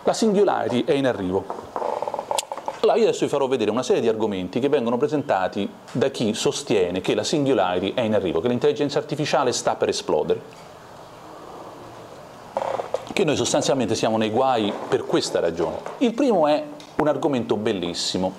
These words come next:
e si chiama "Se allora". Lo trovate ovunque, io non farò riferimenti perché siccome sono imbarazzanti,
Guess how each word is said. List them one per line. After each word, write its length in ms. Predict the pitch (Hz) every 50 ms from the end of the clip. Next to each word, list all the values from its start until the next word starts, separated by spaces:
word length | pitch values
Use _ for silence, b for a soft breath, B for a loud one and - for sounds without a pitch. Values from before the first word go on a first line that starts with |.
| - - -
e 100 | - 190
si 140 | - - 214
chiama 340 | - - 92 87 92 101 - - - - -
"Se 420 | - - - - - 123 - - - - - - - - - - -
allora". 540 | - 113 110 101 90 80 71 71 - - - - - - - - - - - - - - - - B B B B B B B B B B B B B B -
Lo 80 | 151
trovate 320 | - - 190 175 123 151 180
ovunque, 480 | 180 - 107 92 95 - - 151 - - - - - - - - - - - - -
io 120 | 160 156
non 100 | 131 117
farò 180 | - 135 - 135
riferimenti 460 | 120 104 131 117 120 117 101 - 104
perché 200 | 98 - 131 104
siccome 180 | - - 101
sono 140 | - 120 104
imbarazzanti, 1000 | 101 95 98 95 95 - - 98 85 80 - - - - 95 - - - - -